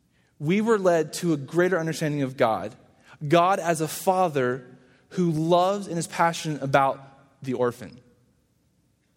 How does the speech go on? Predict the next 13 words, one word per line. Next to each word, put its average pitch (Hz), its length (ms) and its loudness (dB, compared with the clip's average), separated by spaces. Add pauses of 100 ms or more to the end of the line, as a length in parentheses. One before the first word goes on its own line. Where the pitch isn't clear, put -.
(220)
Right? 165 220 2 (320)
Like, 156 200 0 (200)
we 214 500 0
learned 196 320 0
through 233 220 0
that 214 100 4
moment, 196 580 -4
that 151 120 0
season 202 360 0
of 180 60 -4
suffering, 170 460 0
that 147 220 -2
God 190 460 2